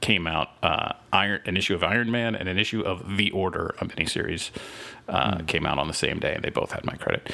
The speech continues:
Speaker 1: Anyway, um, nobody cares about that stuff. <laughs> Uh, they care about Marvel Comics. They just don't care about me.
Speaker 2: Yeah, they, <laughs>
Speaker 1: Um,
Speaker 2: everyone's really riveted
Speaker 1: but
Speaker 2: to who the editors are.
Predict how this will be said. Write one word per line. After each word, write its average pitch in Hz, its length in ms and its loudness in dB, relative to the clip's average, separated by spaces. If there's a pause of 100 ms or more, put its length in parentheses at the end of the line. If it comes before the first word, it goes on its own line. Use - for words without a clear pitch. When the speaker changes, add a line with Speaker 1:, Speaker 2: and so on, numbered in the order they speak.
(360)
Speaker 1:
Anyway, 85 400 0 (460)
um, 95 480 2 (500)
nobody 95 220 2
cares - 240 0
about 71 200 -4
that - 140 0
stuff. - 380 -2 (880)
<laughs> - 600 6 (420)
Uh, 101 420 4 (240)
they 127 80 6
care 180 140 6
about 147 180 2
Marvel 113 240 2
Comics. 95 520 -2
They 98 100 2
just 127 120 -2
don't 98 120 0
care 104 120 4
about 90 380 -4
me. 110 140 4
Speaker 2:
Yeah, - 140 8
they, 370 440 4
<laughs> - 0 -
Speaker 1:
Um, - 160 6
Speaker 2:
everyone's 170 480 6
really 135 280 8
riveted 117 500 8
Speaker 1:
but - 40 0
Speaker 2:
to 101 80 4
who 104 120 2
the 98 160 6
editors 98 420 4
are. 87 220 4